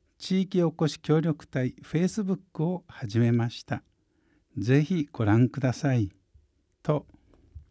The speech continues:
伊達農業漁業大物産祭りには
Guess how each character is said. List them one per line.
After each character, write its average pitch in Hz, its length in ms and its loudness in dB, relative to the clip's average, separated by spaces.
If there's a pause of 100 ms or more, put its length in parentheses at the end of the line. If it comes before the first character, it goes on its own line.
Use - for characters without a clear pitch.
(1040)
伊 - 40 -20
達 139 460 0 (160)
農 165 380 6
業 98 340 2 (140)
漁 120 180 2
業 107 380 0 (260)
大 165 300 0
物 135 200 -2
産 180 300 4
祭 151 320 2
り 107 60 2
に 98 100 2
は 107 240 0